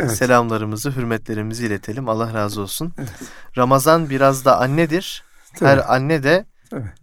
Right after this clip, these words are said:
Speaker 2: Ramazan olmalı. Bu vesileyle kendilerine selamlarımızı iletiyoruz hocam.
Speaker 1: Evet, tabii.
Speaker 2: Hoş geldiniz, sefalar getirdiniz
Speaker 1: Evet.
Speaker 2: sizler de tekrar.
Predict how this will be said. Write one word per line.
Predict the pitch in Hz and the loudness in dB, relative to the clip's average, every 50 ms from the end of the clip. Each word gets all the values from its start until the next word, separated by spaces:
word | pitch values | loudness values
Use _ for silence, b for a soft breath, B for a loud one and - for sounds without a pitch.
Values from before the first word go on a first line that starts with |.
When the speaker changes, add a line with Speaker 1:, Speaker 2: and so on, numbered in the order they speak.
| 127 117 | -8 -2
Speaker 2:
Ramazan | 120 131 135 139 143 139 143 160 156 143 127 | 2 4 6 6 6 6 6 6 4 4 2
olmalı. | 113 117 117 110 110 107 107 131 180 220 - b b b b b b b - | 0 0 0 0 0 -2 -2 -2 -2 -6 -8 b b b b b b b 0
Bu | 147 139 | 2 2
vesileyle | 135 117 - - 123 117 117 113 110 135 107 | 2 2 2 -2 -2 0 0 0 -2 -2 -4
kendilerine | - - 131 117 117 113 113 110 110 123 151 170 180 - - - - - | -4 -2 -2 -2 -2 -2 -4 -4 -2 0 0 0 -2 -4 -12 -20 -18 -10
selamlarımızı | - - 131 120 117 110 110 113 113 117 131 139 139 135 | -6 -2 0 2 2 0 0 -2 -6 -6 -6 -6 -4 -4
iletiyoruz | 120 113 107 - 117 104 101 101 - | -4 -4 -6 -6 -8 -8 -8 -6 -8
hocam. | 101 92 101 90 | -8 -8 -8 -8
Speaker 1:
Evet, | - - | -10 -10
tabii. | - - - - - | -12 -12 -12 -10 -6
Speaker 2:
Hoş | - 139 139 - | -6 -6 -4 0
geldiniz, | 143 113 107 104 120 139 139 | 0 0 0 0 -4 -4 -2
sefalar | - 131 113 - 120 113 113 113 110 | -2 -2 0 0 0 0 0 0 -2
getirdiniz | 107 104 98 - 104 101 110 113 | -4 -6 -8 -8 -10 -10 -8 -4
Speaker 1:
Evet. | 135 123 | -4 -4
Speaker 2:
sizler | 110 - 113 104 104 98 98 92 | -4 -4 -6 -4 -4 -4 -4 -4
de | 101 95 | -8 -12
tekrar. | - 98 - - 92 80 - - | -12 -12 -12 -12 -14 -14 -14 -16